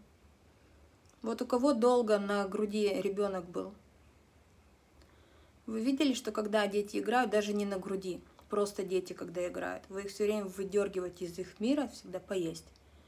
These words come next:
Но это же редко какой ребенок бежит, э, говорит, что "я хочу есть". Если он хочет есть, то это бывает, ну, не чаще, чем один раз в день, чаще всего бывает.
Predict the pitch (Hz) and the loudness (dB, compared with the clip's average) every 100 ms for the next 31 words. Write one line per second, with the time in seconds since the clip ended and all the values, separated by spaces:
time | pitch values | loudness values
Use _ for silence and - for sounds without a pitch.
0 | - - - - - - - - - - | -20 -20 -20 -20 -20 -20 -20 -20 -12 -4
1 | 214 220 214 208 202 226 220 202 196 196 | -2 0 2 4 6 4 2 -4 -4 -4
2 | 202 190 196 247 339 240 175 196 185 185 | -2 -2 2 4 4 2 -2 -4 -2 2
3 | 254 - - 202 190 190 208 190 185 196 | 0 0 -6 -6 -6 -6 -6 -4 -4 -4
4 | - 190 214 214 - 202 190 175 180 175 | -4 2 2 0 -8 -4 -2 -2 -4 -4
5 | 208 190 190 226 262 277 - 220 196 - | -2 -4 -2 -4 -2 -6 -2 -2 -2 -6
6 | 202 202 196 202 208 202 - - - - | -6 -8 -4 0 0 -2 -8 -20 -20 -20
7 | - _ - - - - - - - 208 | -20 _ -20 -20 -20 -20 -20 -20 -14 -4
8 | 208 247 226 - 247 247 220 - 185 185 | 0 0 -2 0 0 -2 -8 -8 -8 -6
9 | 202 190 180 175 185 175 165 170 165 - | -6 -6 -6 -6 -8 -8 -8 -10 -10 -14
10 | - 175 - - | -14 -14 -14 -16